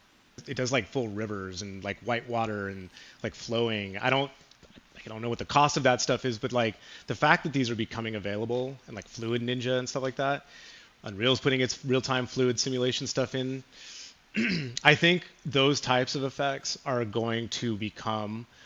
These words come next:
a lot easier. And if you can't use those tools raw as they are, I have a feeling there's going to be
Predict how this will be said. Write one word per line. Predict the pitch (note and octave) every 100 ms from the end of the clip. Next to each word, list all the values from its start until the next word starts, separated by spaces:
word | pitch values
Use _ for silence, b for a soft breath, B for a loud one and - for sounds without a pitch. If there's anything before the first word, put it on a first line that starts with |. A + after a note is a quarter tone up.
| b
a | A2
lot | A#2 A#2
easier. | A#2 A2+ B2 B2 C3 -
And | C3
if | B2 B2+
you |
can't | - - C3 C3 C3+
use | A#2+ A2+ A#2 -
those | A#2+ A2+ -
tools | B2+ A2+ G#2 F#2 F#2+
raw | F#2+ F#2+ A2 C3+ b b b
as | - A2
they | G#2 G#2
are, | A2 A#2+ -
I | A2+
have | G#2 A2+ G2
a |
feeling | - A#2+ A2 G#2+
there's | F#2+ F#2
going | A2 G#2 F#2+
to | A2
be | G2+ G2